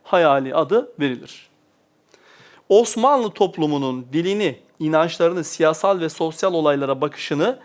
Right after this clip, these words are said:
gelenek, görenek ve sanatını yansıtan zengin bir kaynaktır. Önceden hazırlanmış yazılı bir metin olmadığından oyun doğaçlama esasına dayanır. Karagöz'ün yine ortaya çıkan önemli özelliklerinden birisi de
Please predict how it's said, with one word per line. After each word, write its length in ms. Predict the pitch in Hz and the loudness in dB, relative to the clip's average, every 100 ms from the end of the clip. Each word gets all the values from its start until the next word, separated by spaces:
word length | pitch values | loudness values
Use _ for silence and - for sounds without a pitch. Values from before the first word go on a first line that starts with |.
| - - _ 139 | -20 -20 _ -2
gelenek, 500 | 175 170 180 233 - | 2 2 0 -4 -2
görenek 420 | 160 165 208 - | 0 0 -2 -4
ve 100 | 151 | -6
sanatını 440 | - 156 147 143 | -2 -2 -4 -6
yansıtan 640 | 139 165 160 - 165 226 233 - - 147 | 0 2 0 0 0 0 -2 -20 -18 -2
zengin 540 | 160 165 156 156 135 | 2 2 0 -4 -4
bir 160 | 135 123 | -8 -2
kaynaktır. 720 | 147 156 175 180 233 247 - _ - _ | 2 2 2 0 0 0 -6 _ -20 _
Önceden 500 | 156 196 202 202 196 | 2 2 4 4 2
hazırlanmış 800 | 170 170 175 170 170 202 226 - | 2 0 0 2 2 0 -6 0
yazılı 440 | 156 147 170 208 175 | 2 2 0 0 0
bir 140 | 147 | -4
metin 340 | 143 156 - | -4 -6 -6
olmadığından 880 | 143 185 185 151 143 143 160 226 240 - - - | -2 -2 0 0 -2 2 2 2 0 -16 -18 0
oyun 460 | 175 165 202 254 - _ - 143 | 2 2 0 -2 -8 _ -8 2
doğaçlama 800 | 165 170 - 165 156 143 131 - - | 4 4 0 0 2 2 0 -8 -6
esasına 720 | 175 - 147 - 151 208 214 _ _ 143 | -2 2 0 0 0 2 0 _ _ -2
dayanır. 460 | 147 135 123 - - _ - _ | 2 2 -2 -10 -16 _ -20 _
Karagöz'ün 600 | - 190 254 240 226 262 | 4 4 4 0 -2 -2
yine 260 | 233 240 262 | 0 2 4
ortaya 480 | 202 202 202 233 233 | 6 4 2 0 -2
çıkan 320 | - 202 165 | 0 0 0
önemli 320 | 165 185 208 | 2 0 0
özelliklerinden 840 | 175 160 151 151 143 143 139 135 170 | 0 0 0 -2 -2 0 -2 -4 -4
birisi 380 | 208 175 151 | -4 -4 0
de 220 | 180 262 | 2 2